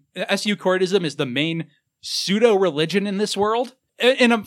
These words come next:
sort of sci-fi sense, it's part philosophy, part re-, religion, right? It's more a philosophy, but it has a lot of religious trappings, including a pope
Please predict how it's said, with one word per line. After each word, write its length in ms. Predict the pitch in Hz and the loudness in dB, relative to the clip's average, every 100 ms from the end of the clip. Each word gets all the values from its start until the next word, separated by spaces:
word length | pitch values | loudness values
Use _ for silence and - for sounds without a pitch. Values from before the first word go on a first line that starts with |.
| - | -8
sort 240 | - 233 | -2 0
of 100 | 180 | 0
sci-fi 460 | - 196 170 165 131 | -2 -2 0 0 -4
sense, 300 | - 123 - | -4 -8 -8
it's 240 | 170 143 - _ _ | -10 -10 -18 _ _
part 240 | - 190 190 | -2 -2 0
philosophy, 540 | 180 160 156 147 151 | 0 2 0 -4 -10
part 240 | 139 139 123 | -6 -4 -4
re-, 340 | 123 123 127 - | -6 -6 -6 -4
religion, 420 | 139 127 107 104 | -2 -2 -4 -8
right? 240 | 117 139 - _ - | -6 -6 -8 _ -10
It's 160 | - | -6
more 260 | 147 151 190 | 0 2 2
a 60 | |
philosophy, 640 | 175 156 143 147 175 165 180 | 0 -2 -2 -2 -6 -6 -4
but 100 | 147 | -4
it 60 | |
has 140 | 135 143 | -4 -4
a 40 | |
lot 160 | 135 135 | -6 -6
of 80 | 117 | -8
religious 480 | 123 135 120 - | -10 -10 -10 -14
trappings, 560 | - 131 127 170 180 - - _ _ | -10 -8 -6 -6 -8 -12 -18 _ _
including 440 | 151 143 185 185 | -8 0 0 2
a 60 | 156 | -2
pope 360 | - 156 180 | -2 -2 -2